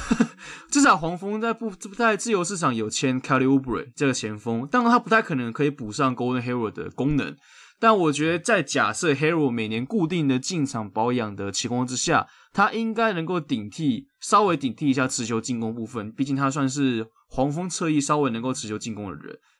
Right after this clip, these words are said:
那以整体来说，虽然说他们缺，他们失去了那个 Devontae Graham，但后面，后续有签来那个巫师的 Ish Smith，然后还有今年选秀的 Bouknight，可能甚至连 play in 都不用打。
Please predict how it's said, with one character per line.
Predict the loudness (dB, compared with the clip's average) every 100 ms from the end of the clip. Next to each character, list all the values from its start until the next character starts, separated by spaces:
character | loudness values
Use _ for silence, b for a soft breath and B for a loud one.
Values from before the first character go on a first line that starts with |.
| _
那 | 2
以 | 4
整 | 4 4 6
体 | 6
来 | 6
说， | 4 4
虽 | 4
然 | 4
说 | 4
他 | 2
们 | 0
缺， | 0 2 2 0 _
他 | -2 0
们 | 2 2 0 -2
失 | -4 -4 -2
去 | -2
了 | 2 2 4
那 |
个 | 2
Devontae | 0 0 0 2
Graham， | 2 2 2 -4 b b b _
但 | 4 4 2
后 | 2 4
面， | 4 2 -2
后 | 4 4
续 | 6 4
有 | 4 4
签 | 2 2
来 | 4 2
那 | 4
个 | 4
巫 | 4 4
师 | 4 6
的 | 6
Ish | 6 2
Smith， | 4 2 2 -4
然 | 0 2
后 |
还 | 4 4
有 | 2
今 | 4
年 | 4
选 | 2 -2
秀 | -2
的 | 0
Bouknight， | 0 0 2 0 -2 -8 -12 b b b _
可 | 0 2 2
能 | 0
甚 | 2 2 2
至 | 2
连 | 2 2
play | 0 4 6
in |
都 | 4
不 | 2
用 | -2 -2
打。 | -4 -6